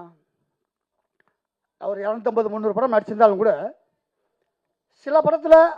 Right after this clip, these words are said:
ஆசைகள் நிறைவேறும், சில படத்துல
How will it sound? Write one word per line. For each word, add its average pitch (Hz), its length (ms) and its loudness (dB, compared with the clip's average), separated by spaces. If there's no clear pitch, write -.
ஆசைகள் 247 420 0
நிறைவேறும், 220 480 -4
சில 277 260 2
படத்துல 285 540 2